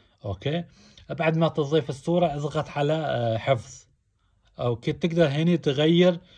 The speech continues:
ال-، آه، تحذف هني تض-، تضيف حقوقك، مثل موقعك اذا كان عندك موقع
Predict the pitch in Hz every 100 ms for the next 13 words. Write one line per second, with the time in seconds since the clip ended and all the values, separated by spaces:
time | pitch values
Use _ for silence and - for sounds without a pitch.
0 | _ _ _ - 123 120 117 113 113 110
1 | 107 107 104 104 - - _ _ _ _
2 | _ _ _ _ _ _ _ _ _ _
3 | 135 120 - 147 - 143 131 131 170 165
4 | 139 123 143 123 131 156 135 - 135 151
5 | 127 - - - 131 131 120 120 151 147
6 | 131 101 92 - 110 117 135 123 131 127
7 | 123 135 135 - 104